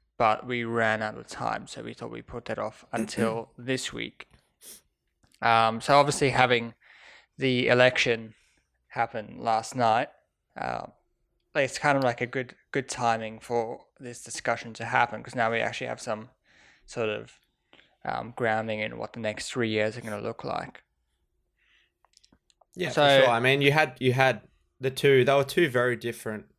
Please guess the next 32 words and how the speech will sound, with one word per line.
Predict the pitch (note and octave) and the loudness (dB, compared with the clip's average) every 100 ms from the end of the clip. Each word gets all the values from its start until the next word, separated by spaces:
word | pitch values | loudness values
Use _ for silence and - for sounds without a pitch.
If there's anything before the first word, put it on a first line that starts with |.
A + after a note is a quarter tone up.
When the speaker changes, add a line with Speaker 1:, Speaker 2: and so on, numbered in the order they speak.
| _ | _
Speaker 2:
proposals, | - - A#2 A2 G#2 G2+ F#2+ - - _ _ _ - _ _ _ _ | -6 -2 2 4 2 -4 -8 -14 -20 _ _ _ -20 _ _ _ _
um, | G#2 G#2+ G#2 G#2+ | 2 2 0 -4
this | B2 - | -8 -6
time | - A2 G2+ | -2 -2 -2
around | G#2 G#2 G2+ G2+ - _ _ _ _ | -4 -6 -8 -12 -20 _ _ _ _
Speaker 1:
Yeah. | D3 B2 - - _ _ - | 2 2 2 -8 _ _ -10
Speaker 2:
in | A#2+ | -8
terms | - B2+ A#2+ | -2 0 0
of | A#2+ G#2 - _ | -4 -10 -16 _
what | - A2 C#3 C#3 | -14 -2 0 2
their | A#2 | 0
impact | A2+ G#2+ A2 G#2 | 0 0 -2 -2
was | G#2+ | -8
gonna | G#2 G#2+ | -8 -6
be | G#2+ | -6
on | G#2 | -8
the | G2+ | -12
economy. | - G#2+ G2 F2+ | -10 -10 -10 -12
Like, | G2 - | -14 -12
what, | A2 B2 | -4 -2
on | B2 A#2 | -2 -2
one | A#2 | -4
side | A#2+ A#2+ A2 | -2 -2 -2
you | G#2 | -4
had | G#2 G2+ G2+ - _ _ _ _ _ _ | -6 -6 -8 -12 _ _ _ _ _ _
Labor, | - A2+ A#2 A2+ | 0 2 2 0
who | A2+ A2 | -4 -8
had | G2+ G2 | -10 -12
a | G2 | -10
big | - A2+ G#2+ - _ | -8 -8 -8 -14 _
climate | - A2 G#2 G#2+ | -12 -6 -6 -6
change | - G2 F#2+ G2 - - | -10 -10 -10 -12 -18 -20